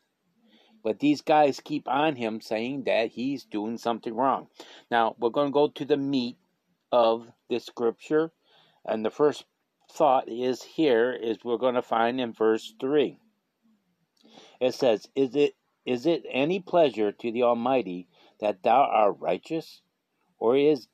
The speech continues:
gain to him that thou makest thy way perfect?" He is saying here to Job,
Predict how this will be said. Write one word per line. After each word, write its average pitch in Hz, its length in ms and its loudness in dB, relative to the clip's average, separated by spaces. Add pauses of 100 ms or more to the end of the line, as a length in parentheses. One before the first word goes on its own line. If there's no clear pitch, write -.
gain 127 420 -2
to 156 200 -2
him 98 320 -6
that 101 260 -2
thou 110 240 0
makest 117 640 -6
thy 117 260 2
way 90 420 -6
perfect?" - 640 -8 (4000)
He 196 460 4
is 156 160 2
saying 175 440 0
here 120 320 0
to 117 140 -12
Job, 127 520 0